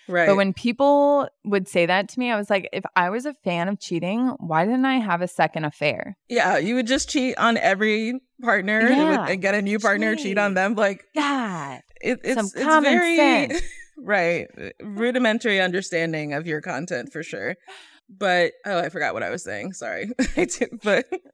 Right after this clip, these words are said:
Speaker 2: But the, the female versus the male, the female
Speaker 1: Oh,
Speaker 2: seeking what
Speaker 1: yes.
Speaker 2: she wanted, no consequences, fuck the consequences.
Speaker 1: Exactly.
Speaker 2: Yes.
Speaker 1: I'm honestly,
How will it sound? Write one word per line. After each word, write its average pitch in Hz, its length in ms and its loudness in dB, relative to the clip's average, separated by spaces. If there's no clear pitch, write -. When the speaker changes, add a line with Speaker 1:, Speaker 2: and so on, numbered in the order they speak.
Speaker 2:
But 208 320 4
the, 202 480 4
the 208 140 0
female 226 480 0
versus 208 400 -4
the 214 80 -6
male, 190 320 0
the 185 100 -8
female 208 400 -2
Speaker 1:
Oh, 262 220 4
Speaker 2:
seeking 214 400 -2
what 202 120 2
Speaker 1:
yes. 208 220 4
Speaker 2:
she 170 60 0
wanted, 196 300 -2
no 202 260 2
consequences, 208 960 -6
fuck 208 240 0
the 226 100 -4
consequences. 208 920 -2
Speaker 1:
Exactly. 170 840 0
Speaker 2:
Yes. 165 220 2
Speaker 1:
I'm 196 160 0
honestly, 247 880 2